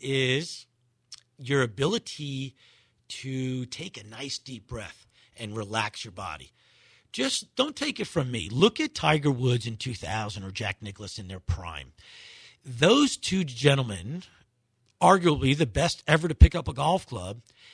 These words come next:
you can see when they stand behind a golf ball that they're actually visualizing the flight of the golf ball and what they wanted it to do. Now, obviously, that is maybe a little to the extreme for the average person,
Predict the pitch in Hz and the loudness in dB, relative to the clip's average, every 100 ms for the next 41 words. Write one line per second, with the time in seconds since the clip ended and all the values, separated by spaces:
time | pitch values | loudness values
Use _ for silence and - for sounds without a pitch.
0 | - - - 127 156 185 165 139 - - | -20 -20 -16 -2 0 2 0 2 0 2
1 | 196 208 156 143 135 - 156 151 123 147 | 2 2 0 0 -4 -4 -4 -4 -4 -4
2 | 131 113 120 147 - 107 104 120 - 113 | -6 -4 -2 -2 -4 -8 -4 -4 -4 -10
3 | - 139 - 143 127 113 135 120 120 120 | -4 -2 -2 -4 -4 4 4 4 -4 -4
4 | 110 104 101 98 _ _ 131 - - 143 | -6 -8 -10 -10 _ _ -4 -4 -6 -2
5 | 151 175 156 113 107 71 73 - - 55 | 2 4 2 0 -8 -8 -12 -14 -18 -20
6 | - _ _ _ 117 110 123 120 123 104 | -20 _ _ _ -10 0 0 2 -6 -6
7 | 110 104 98 92 107 98 101 - _ _ | -8 -10 -12 -14 -14 -8 -8 -8 _ _
8 | - - _ 165 - 170 233 196 143 - | -20 -20 _ -6 -2 4 4 2 -2 -2
9 | 139 127 123 139 139 131 120 131 127 123 | -2 0 2 4 4 2 0 -4 -4 -6
10 | 123 131 139 127 120 - _ - 139 120 | -4 2 4 4 -2 -10 _ -12 -10 -6
11 | 120 110 - - 113 107 135 202 226 _ | -8 -4 -6 -6 -8 -4 -2 -2 -4 _
12 | _ _ - 117 117 - - 101 110 113 | _ _ -8 -4 -4 -4 -2 0 -2 -6
13 | - - 80 - 208 226 | -4 -4 -4 -6 -8 -10